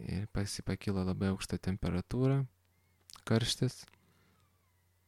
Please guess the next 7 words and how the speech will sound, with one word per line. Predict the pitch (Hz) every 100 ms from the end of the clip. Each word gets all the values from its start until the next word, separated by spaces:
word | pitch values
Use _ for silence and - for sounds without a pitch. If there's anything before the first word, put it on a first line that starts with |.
| _ _ _ - -
Ir | - 104
jis | 101
labai | 98 104 -
kankinosi. | 101 101 110 98 82 - - - _ _ _ 117
Visą | 123 - 127
naktį | 107 104 104 - 113
jisai | - 95